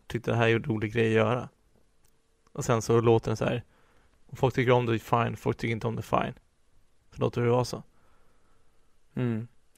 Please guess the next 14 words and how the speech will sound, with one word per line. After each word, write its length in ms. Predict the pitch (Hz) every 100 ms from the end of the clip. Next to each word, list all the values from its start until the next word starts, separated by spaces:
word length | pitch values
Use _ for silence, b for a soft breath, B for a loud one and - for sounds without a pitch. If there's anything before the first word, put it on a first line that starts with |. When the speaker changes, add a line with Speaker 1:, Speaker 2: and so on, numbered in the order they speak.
| 135
Speaker 1:
Eh, 400 | 117 123 120 120 -
Speaker 2:
Ja, 80 |
men, 240 | 135 139 147
Speaker 1:
så 40 |
Speaker 2:
eh, 600 | 147 147 139 139 135 135 131
vad 80 | 131 135
ska 40 |
jag 100 | 135
säga? 260 | 131 131 101
Ska 100 | -
jag 80 | 113
sätta 260 | 131 131
ett, 260 | 123 - -
eh, 280 | 123 123